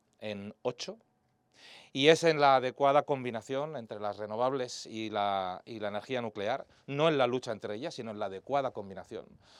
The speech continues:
donde tenemos que garantizar nuestro futuro. Es absurdo que nadie se plantee, eh, el cierre o el desmantelamiento. De hecho, España en estos momentos es el único país del mundo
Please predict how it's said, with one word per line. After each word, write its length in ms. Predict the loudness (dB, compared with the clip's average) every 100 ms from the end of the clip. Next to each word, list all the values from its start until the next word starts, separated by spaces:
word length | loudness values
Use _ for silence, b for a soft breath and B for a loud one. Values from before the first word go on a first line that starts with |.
| B
donde 200 | -2 0
tenemos 240 | 0 -2 -2
que 100 | -2
garantizar 400 | -2 -4 -8 -10
nuestro 220 | -10 -14
futuro. 300 | -18 -20 -20 _ _ _ _ _ _ _ _ _
Es 100 | 2
absurdo 420 | 2 6 4 4 4
que 380 | 2 2 2 0
nadie 200 | -2 -2
se 140 | -2
plantee, 560 | 0 0 4 6 4 0 _ _ _
eh, 580 | -6 -2 0 -2 -4 -8 -10
el 160 | -12
cierre 460 | -8 -4 -2 0 0
o 140 | -2
el 60 | -6
desmantelamiento. 720 | -8 -10 -6 -6 -6 -12 -16 -2
De 140 | 4
hecho, 260 | 4 2 -12 b b b -10
España 400 | 0 4 4 2
en 60 |
estos 160 | -6 -6
momentos 340 | -4 -4 -4
es 180 | -4 -4
el 140 | -4 -4
único 280 | -4 -8 -6
país 200 | -6 -4
del 140 | -6
mundo 300 | -6 -12 -14